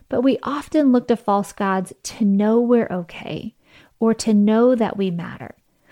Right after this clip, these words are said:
We look to things other than God to solve the unsettled feelings in our souls. These Israelites, they were gonna get unsettled as they traveled, but they were supposed to look at the cloud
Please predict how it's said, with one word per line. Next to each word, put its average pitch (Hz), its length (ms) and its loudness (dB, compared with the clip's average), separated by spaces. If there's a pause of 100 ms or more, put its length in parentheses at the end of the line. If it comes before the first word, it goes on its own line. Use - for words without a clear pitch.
(300)
We 240 140 4
look 285 240 2
to 320 80 2
things 269 340 2
other 214 160 2
than 208 160 -2
God 190 320 -2
to 202 80 -4
solve 208 400 -2
the 202 180 -2
unsettled 220 640 2 (260)
feelings 220 720 4
in 185 140 -4
our 175 160 -8
souls. - 720 -14 (600)
These 226 120 -8
Israelites, 220 580 0 (360)
they 240 120 2
were 285 120 0
gonna 262 260 2
get 247 220 2
unsettled 220 540 -2
as 190 140 -4
they 196 120 -4
traveled, 190 580 -10 (420)
but - 120 -18
they 208 200 2
were 240 120 2
supposed - 440 -6
to 180 80 -8
look 180 240 -8
at 185 140 -8
the 170 80 -16
cloud - 640 -10